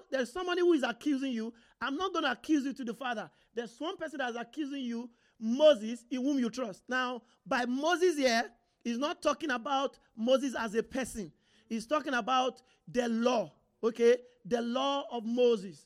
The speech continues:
those laws, Ma-, those Leviticus, Deuteronomy, and all those laws. He said, "Those laws, they stand to accuse you before the Father." So there are two accusers in the Bible. If you read from Genesis to Malachi, I mean, Genesis to Revelation, there are two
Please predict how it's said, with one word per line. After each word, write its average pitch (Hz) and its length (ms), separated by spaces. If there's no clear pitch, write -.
those 233 300
laws, 240 320
Ma-, 233 360
those 247 260
Leviticus, 226 600
Deuteronomy, 240 560
and 226 120
all 254 160
those 233 280
laws. 220 280
He 247 100
said, 247 300
"Those 320 280
laws, 247 400
they 247 160
stand 320 440
to 262 80
accuse 247 480
you 262 60
before 240 280
the 226 100
Father." 202 320
So 311 140
there 302 120
are 302 140
two 427 200
accusers 277 560
in 330 240
the 226 120
Bible. 202 420
If 254 80
you 247 120
read 254 360
from 226 300
Genesis 247 560
to 247 140
Malachi, 208 580
I 214 60
mean, 233 160
Genesis 269 520
to 226 100
Revelation, 202 560
there 240 100
are 226 140
two 370 200